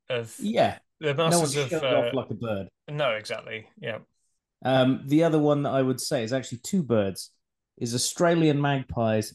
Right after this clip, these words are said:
Speaker 2: and kookaburras calling at the same time. And it's sort of a dawn chorus thing that you only get in, in certain parts of Australia, but it is just, it's almost like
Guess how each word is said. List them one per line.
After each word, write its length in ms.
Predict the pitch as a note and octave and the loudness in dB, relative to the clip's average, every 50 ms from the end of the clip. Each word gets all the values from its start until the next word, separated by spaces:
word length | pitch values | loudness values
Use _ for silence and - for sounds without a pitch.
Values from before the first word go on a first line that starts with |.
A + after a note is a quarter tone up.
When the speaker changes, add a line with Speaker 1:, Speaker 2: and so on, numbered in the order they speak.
| _ | _
Speaker 2:
and 140 | - A#2+ A#2+ - | -8 -8 -6 -2
kookaburras 680 | - E3 D3+ - C3 A2 A#2 G#2+ G#2 G2 F#2+ F#2 - - - | 0 0 0 0 0 0 2 2 2 0 -2 -4 -8 -12 -10
calling 420 | - - D#3 D3+ D#3+ D#3+ E3 D#3 | -4 -2 0 2 2 2 2 2
at 80 | D3+ - | 0 -2
the 60 | - | -4
same 320 | - - D3 C#3 C3+ C3 B2 | -6 -4 -2 -2 -2 -2 -4
time. 380 | - - C3 B2 A2+ G2 G2 | -4 -2 -2 0 0 -2 -2
And 120 | - - B2+ | -4 -4 -6
it's 140 | A2 - - | -6 -4 -4
sort 100 | D#3 D3 | -4 -2
of 60 | C3+ | -2
a 40 | C3+ | -2
dawn 400 | B2+ A#2 D3 D3 C#3+ C#3 C#3 C3 | 0 2 2 2 4 4 2 0
chorus 480 | - - C#3+ C#3 C3 B2+ A#2+ - - - | 0 0 0 2 2 2 0 0 -4 -6
thing 280 | - G#2+ G2+ G2 G2 - _ _ _ _ _ _ _ - | -6 -6 -6 -6 -8 -12 _ _ _ _ _ _ _ -4
that 80 | - A#2+ | -2 2
you 140 | A#2 B2+ C3+ | 4 4 6
only 200 | C#3+ C3+ C3+ C3 | 6 4 4 2
get 300 | A#2+ B2+ A#2+ - - - _ | 2 2 2 0 -2 -4 _
in, 300 | - A2+ A#2+ A2+ A#2 A2+ | -4 -2 0 0 0 -2
in 300 | - - A#2 A#2 A2+ G#2 - _ | -2 -2 -2 -2 -2 -2 -6 _
certain 320 | - - - C#3 A2+ A#2 A2+ | -12 -6 -4 -4 -2 -4 -4
parts 320 | - B2+ A#2+ A2 - - | -4 -2 -2 -2 -2 -6
of 60 | A2 G#2+ | -10 -10
Australia, 580 | G#2 - - C3 B2 A#2 A2 G#2 G2 F#2 F2+ F2+ - | -12 -10 -6 -2 -2 0 0 -2 -4 -4 -6 -6 -4
but 100 | A2+ A2+ | -4 -4
it 120 | A#2 - | -2 -2
is 240 | - B2 B2+ A2+ A#2+ | 0 0 -2 -2 -2
just, 500 | - - C3 B2+ A#2+ - - - - - _ _ _ _ _ _ _ _ _ _ _ _ _ - | -4 -2 0 0 0 -2 -6 -14 -16 -20 _ _ _ _ _ _ _ _ _ _ _ _ _ -4
it's 260 | C#3 C#3 - - - | -4 -4 -4 -4 -6
almost 580 | - - C#3+ D3+ D#3+ D#3+ D#3+ D#3+ D3+ D3 - - | -6 -2 0 2 2 4 4 4 2 2 0 0
like 460 | D3+ C3+ C3+ C3 B2+ - - - _ | 0 0 0 0 0 -2 -8 -20 _